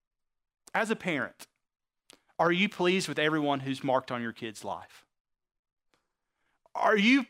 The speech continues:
are you pleased with everything that you've allowed them to be a part of? Are you pleased with where they're going? Are you pleased with where they've been? Are you okay at this point that your son, now thirty-four, is not involved in the church and he's not raising his kids there either?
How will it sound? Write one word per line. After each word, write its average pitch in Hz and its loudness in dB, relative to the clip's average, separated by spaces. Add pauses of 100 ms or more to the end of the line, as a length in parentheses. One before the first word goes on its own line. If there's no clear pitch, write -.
(160)
are 175 2
you 214 2
pleased 233 2
with 185 0
everything 208 0
that 175 0
you've 175 0
allowed 165 4
them 180 -2
to 170 -10
be 165 0
a 151 -4
part 143 2
of? 135 -2
Are 147 0
you 214 4
pleased 233 0
with 185 -2
where 190 4
they're 202 4
going? 208 2 (1400)
Are 190 4
you 240 2
pleased 247 2
with 226 0
where 233 4
they've 233 0
been? 196 0 (1700)
Are 220 6
you 262 4
okay 269 2
at 247 0
this 233 2
point 240 2
that 208 2
your 220 4
son, 254 4
now 240 4
thirty-four, 247 4
is 233 2
not 240 4
involved 226 2
in 233 2
the 226 2
church 226 2
and 208 0
he's 180 0
not 208 2
raising 196 0
his 180 -2
kids 160 -2
there 151 0
either? 107 -6